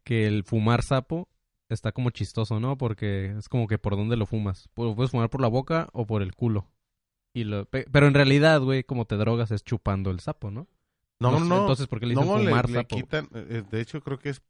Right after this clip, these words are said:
Speaker 2: piedra de sapo, güey. Lo que hacen es raspan el veneno de la espalda del, del sapo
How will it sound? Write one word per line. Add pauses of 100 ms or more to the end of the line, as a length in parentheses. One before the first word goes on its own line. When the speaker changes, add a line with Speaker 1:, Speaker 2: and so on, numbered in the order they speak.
(120)
Speaker 2:
piedra
de
sapo,
güey.
Lo
que
hacen
es (720)
raspan
el
veneno
de
la
espalda
del,
del
sapo